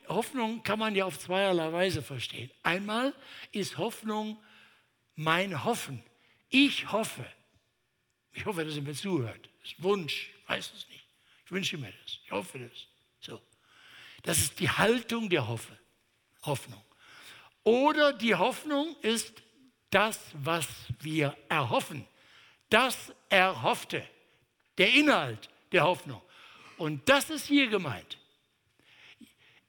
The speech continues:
Wenn ihr den Satz richtig buchstabiert, wiedergeboren zu einer lebendigen Hoffnung. Wieso? Durch die Auferstehung Jesu Christi von den Toten? Ja,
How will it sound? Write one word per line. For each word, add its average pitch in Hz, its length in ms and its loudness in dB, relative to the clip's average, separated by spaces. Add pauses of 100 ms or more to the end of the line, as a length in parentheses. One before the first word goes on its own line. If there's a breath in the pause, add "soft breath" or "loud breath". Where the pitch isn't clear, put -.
(500)
Wenn 196 160 4
ihr 208 120 6
den 175 200 -2
Satz 180 360 2
richtig 156 360 -4
buchstabiert, 175 760 -2 (720 soft breath)
wiedergeboren 202 640 2
zu 208 100 -2
einer 185 240 4
lebendigen 175 560 0
Hoffnung. 247 460 -2 (460 soft breath)
Wieso? 135 360 -2
Durch 156 220 -2
die 160 100 -4
Auferstehung 135 720 -2
Jesu 123 320 -6
Christi 143 500 -8 (160)
von 151 180 -4
den 143 120 -4
Toten? 143 340 -8 (140)
Ja, 233 200 0